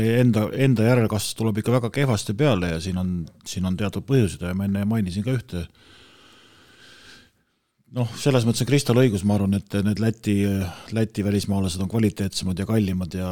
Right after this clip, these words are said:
ja noh, nii see valik peakski tegelikult käima, et, et, äh, ei ole mõtet võtta ju siia viite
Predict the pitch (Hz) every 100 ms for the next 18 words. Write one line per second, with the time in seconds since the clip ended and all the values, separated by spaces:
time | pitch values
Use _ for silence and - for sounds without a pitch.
0 | 92 92 90 92 85 95 104 98 101 107
1 | - 101 92 - 92 92 117 110 87 82
2 | - - - 85 82 87 101 95 101 -
3 | 95 98 - 82 82 85 87 98 - -
4 | 87